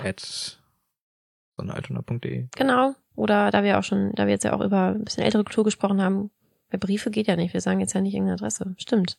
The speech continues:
Speaker 2: Also keine Briefe. Hm.
Speaker 1: Hm, schade.
Speaker 2: Flaschenpost. Nee, schön. Ich möchte, wir hören jetzt auf zu, aufzunehmen. Ich möchte jetzt aber noch weiter drüber reden, glaub ich.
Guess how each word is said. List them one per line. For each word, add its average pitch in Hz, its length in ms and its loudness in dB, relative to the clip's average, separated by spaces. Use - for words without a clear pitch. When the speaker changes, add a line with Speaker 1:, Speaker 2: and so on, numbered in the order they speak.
Speaker 2:
Also 190 220 -2
keine 226 240 2
Briefe. 185 360 -2
Hm. 208 140 -2
Speaker 1:
Hm, 180 160 10
schade. - 60 0
Speaker 2:
Flaschenpost. 127 600 0
Nee, 370 120 0
schön. 185 400 4
Ich - 40 -6
möchte, 247 380 2
wir 233 80 4
hören 240 80 4
jetzt 254 120 0
auf - 140 2
zu, - 180 -4
aufzunehmen. 214 360 2
Ich 214 80 -4
möchte 247 200 0
jetzt 247 140 0
aber 240 140 2
noch 240 120 -4
weiter 180 220 2
drüber 165 240 2
reden, 170 160 0
glaub 165 140 0
ich. 175 160 -6